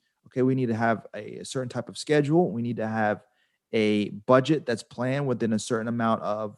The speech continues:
uh, of, uh, cost constraints.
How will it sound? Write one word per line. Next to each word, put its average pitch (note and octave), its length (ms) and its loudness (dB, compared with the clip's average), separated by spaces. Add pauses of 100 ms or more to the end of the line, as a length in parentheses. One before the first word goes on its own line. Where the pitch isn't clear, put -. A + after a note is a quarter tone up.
(140)
uh, C#2 140 -12 (300)
of, C#2 240 -12 (260)
uh, - 140 -20 (100)
cost C3 460 2 (180)
constraints. F3+ 680 0